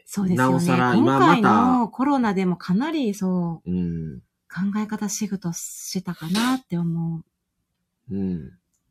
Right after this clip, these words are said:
Speaker 1: めぐみるくさん、もし私が万一の場合はみんなのことはいつまでも見守っているからね。過ぎたことはもういいよ。脳の障害だから大丈夫。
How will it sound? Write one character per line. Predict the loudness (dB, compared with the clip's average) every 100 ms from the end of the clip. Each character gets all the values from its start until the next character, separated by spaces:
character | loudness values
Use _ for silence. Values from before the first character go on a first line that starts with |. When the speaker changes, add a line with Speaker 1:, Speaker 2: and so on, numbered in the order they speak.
| _ _ _
Speaker 1:
め | 0
ぐ | 2 2
み | 2
る | 0
く | -4
さ | -4 0 2 2
ん、 |
も | 0
し | -2 -4
私 | -4 -4 -4
が | -4 0
万 | 2 2 0
一 | -2 -2
の | -2 0
場 | 0 0
合 | 0
は | 0
み | 0 0
ん | 0
な | -2
の | -2
こ | -6
と | -6 -2
は | -2 -2 -6 _ _
い | -8
つ | -2
ま | 0 0
で |
も | 0
見 | 0 0
守 | 0 -2
っ |
て | -4 -6
い | -4
る | -4
か | -6
ら | -4
ね。 | -2 0 0 -2 -10 _ _ _ _ _ _ _ _ _ -14
過 | -6 -2
ぎ | 0
た | -2 -4
こ | -4
と | -2 0
は | 0 0
も | 0 0 2
う | 0
い | 0 0 0
い |
よ。 | -2 0
脳 | 2 2 2
の | 2 0 -2
障 | -4 -6 -4
害 | -2 -2 -2
だ | -6
か | -6 -6
ら | -6
大 | -2 -2 0 -2 -4
丈 | -4 -4 -4 -4 -4
夫。 | -2 -2